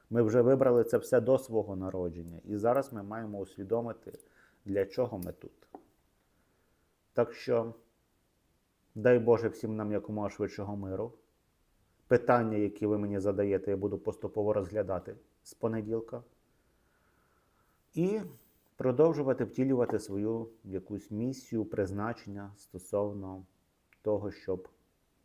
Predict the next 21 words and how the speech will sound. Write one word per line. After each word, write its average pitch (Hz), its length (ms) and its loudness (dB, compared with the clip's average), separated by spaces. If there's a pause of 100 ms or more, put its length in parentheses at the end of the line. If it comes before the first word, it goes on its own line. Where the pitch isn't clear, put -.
(560)
ця 110 180 2
війна 104 260 -2
теж 120 240 0
якомога 98 360 -4
швидше 92 360 -6
завершилася. 85 800 -6 (640)
Тому 92 220 -10
що 90 280 -14 (180)
мої 110 280 -2
провідники 104 580 -2
мені 101 220 -6
говорять, 92 420 -4
що - 180 -14
я 87 80 -4
повинен 92 420 -10
робити, 101 460 -12
і 90 140 -8
я 95 120 -4
це 92 160 -10
буду 87 320 -10
робити. 90 460 -14